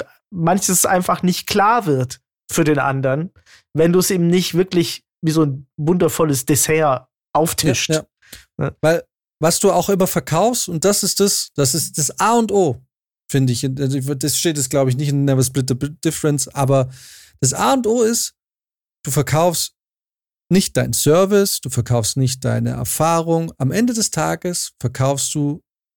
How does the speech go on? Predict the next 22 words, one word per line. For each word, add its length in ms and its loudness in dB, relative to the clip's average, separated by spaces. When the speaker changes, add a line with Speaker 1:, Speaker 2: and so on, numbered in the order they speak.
Speaker 2:
Lösungen 560 2
für 160 -4
ein 180 -4
Problem. 540 -4
Speaker 1:
So. 280 -2
Speaker 2:
Und 560 2
wenn 140 2
ich 180 -2
mit 180 0
einem 120 2
P 100 2
L 180 2
spreche, 420 -2
dann 160 2
hat 160 2
der 80 2
ein 100 4
Riesenproblem. 800 0
Er 160 0
hat 120 -2
zweihundertfünfzig 800 -4
Kinder. 480 0